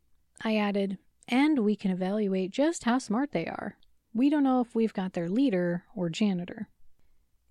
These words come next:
"If we use the tablets, we can do triple duty getting the alien used to our user interfaces. If they don't have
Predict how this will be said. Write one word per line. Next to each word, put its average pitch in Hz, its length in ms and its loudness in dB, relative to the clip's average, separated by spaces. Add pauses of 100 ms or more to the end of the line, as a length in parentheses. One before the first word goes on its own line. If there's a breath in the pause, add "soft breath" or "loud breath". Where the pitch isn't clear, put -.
"If - 220 -2
we 208 100 2
use 247 280 4
the 190 120 0
tablets, 214 640 -2
we 180 120 -2
can 185 160 0
do 175 160 0
triple 214 360 0
duty 180 380 4
getting 180 280 2
the 202 260 0
alien 180 480 2
used 185 380 0
to 180 140 -2
our 165 180 -2
user 175 440 -2
interfaces. 202 840 -4 (380)
If 190 160 -6
they 226 160 0
don't 254 220 2
have 190 260 2